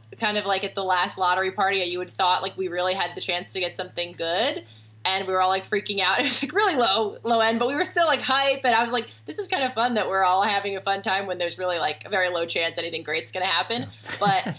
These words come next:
Speaker 2: <laughs>
Speaker 1: I think if we can hold on to that a little bit longer, uh, with these two great players, and, you know, that could be, you know, what keeps us going. And then we'll, we'll finally put it to rest one day.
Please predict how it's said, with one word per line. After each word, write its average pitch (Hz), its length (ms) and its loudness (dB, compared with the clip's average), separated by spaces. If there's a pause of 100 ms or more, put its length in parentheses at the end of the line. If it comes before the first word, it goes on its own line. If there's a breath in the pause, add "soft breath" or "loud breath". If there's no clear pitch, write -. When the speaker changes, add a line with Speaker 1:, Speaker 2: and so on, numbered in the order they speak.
Speaker 2:
<laughs> - 100 -8
Speaker 1:
I 285 100 0
think 370 240 2
if 381 120 2
we 349 80 2
can 339 140 -2
hold 262 280 2
on 247 220 2
to 320 100 -4
that 240 320 2
a 233 80 0
little 226 180 0
bit 233 140 -2
longer, 226 500 2 (320 loud breath)
uh, 196 300 4
with 202 180 -2
these 226 220 -2
two 233 280 -2
great 208 300 0
players, 220 480 0
and, 180 280 -2
you 196 100 -4
know, 175 320 -2 (100)
that 185 160 -2
could 214 140 -6
be, 185 340 -8 (360 soft breath)
you 196 80 -4
know, 185 80 0
what 185 100 -2
keeps 233 240 -6
us 208 100 -10
going. 196 220 0
And 180 100 -4
then 175 200 -2
we'll, 175 280 -2
we'll 185 220 -8
finally 202 300 0
put 196 160 -2
it 180 100 -8
to 175 100 -6
rest 156 320 -4
one 147 140 -10
day. - 240 -12